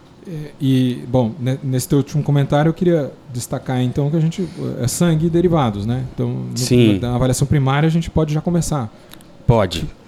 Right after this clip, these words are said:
Speaker 1: como é que a gente
Speaker 2: Exatamente.
Speaker 1: usa, toma essa decisão?
Speaker 2: A gente tem que, é, na verdade, assim, o paciente que tá com choque hemorrágico, o ideal é que ele receba sangue, né? Então, dependendo do nível
Speaker 1: Se
Speaker 2: da
Speaker 1: a gente já de-,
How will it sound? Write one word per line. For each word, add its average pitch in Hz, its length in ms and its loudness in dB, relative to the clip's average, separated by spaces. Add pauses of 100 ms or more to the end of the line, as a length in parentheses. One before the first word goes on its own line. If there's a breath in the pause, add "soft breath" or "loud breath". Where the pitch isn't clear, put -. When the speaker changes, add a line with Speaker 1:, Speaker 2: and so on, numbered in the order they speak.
(120)
Speaker 1:
como 127 160 -6
é 131 40 -4
que - 80 -6
a 139 40 -2
gente 123 260 -6 (340)
Speaker 2:
Exatamente. 135 340 2
Speaker 1:
usa, 123 160 2
toma 131 240 0
essa 123 160 -4
decisão? 117 760 -6 (260)
Speaker 2:
A 110 140 -4
gente 110 340 -4
tem 131 300 -2
que, 123 680 0
é, 139 240 -6
na 139 140 -2
verdade, 139 320 -2
assim, - 160 -6
o 110 40 -8
paciente 127 640 -4
que - 200 -10
tá - 200 -4
com - 160 -8
choque 113 300 -2
hemorrágico, 113 580 -2 (240 loud breath)
o - 40 0
ideal 117 380 2
é 120 60 2
que 123 140 -2
ele 120 140 0
receba 120 360 0
sangue, 95 480 -2 (460 loud breath)
né? 104 260 2 (300 loud breath)
Então, 127 240 0
dependendo 131 460 2
do 117 40 2
nível 123 220 4
Speaker 1:
Se 110 40 -2
Speaker 2:
da 117 60 6
Speaker 1:
a - 20 4
gente 143 240 0
já 147 100 2
de-, 165 140 2